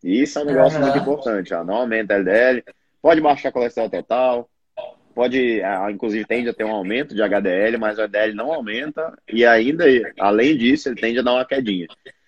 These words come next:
Speaker 1: Então, assim, quando a pessoa faz essa low carb e vem com aumento de L D L disparado, o colesterol total saiu de cento e oitenta pra duzentos e quarenta, o L D L disparou,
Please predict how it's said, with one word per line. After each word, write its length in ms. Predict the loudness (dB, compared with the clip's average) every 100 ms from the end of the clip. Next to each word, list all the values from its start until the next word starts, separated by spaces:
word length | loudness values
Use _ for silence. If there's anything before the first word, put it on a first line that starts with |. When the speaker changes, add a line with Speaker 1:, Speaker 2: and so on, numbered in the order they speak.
| _ _ _
Speaker 1:
Então, 180 | 0 0
assim, 440 | 2 0 0 -2 -8 -20 -4
quando 160 | 2
a 60 | 4
pessoa 360 | 4 2 2 4
faz 240 | 6 6
essa 220 | 4 2
low 140 | 0 2
carb 340 | 2 0 0
e 460 | -4 -4 -2 -2 0
vem 200 | -2 -2
com 140 | -2
aumento 340 | 0 -2 -4
de 80 | -2
L 120 | 0
D 40 | 0
L 140 | -2
disparado, 720 | -4 0 2 2 2 0 -2 -8 _ -20
o 180 | -18 -4
colesterol 400 | 0 0 2 0
total 320 | 2 2 0
saiu 260 | 2 2 2
de 80 |
cento 240 | 0 -4 0
e 40 |
oitenta 280 | 0 0 -4
pra 160 | -2 0
duzentos 280 | 0 0
e 40 | 0
quarenta, 580 | 2 2 2 -2 -4 -2
o 40 |
L 120 | 0
D 80 | 2
L 140 | 0
disparou, 600 | 0 -10 -6 -4 -2 -4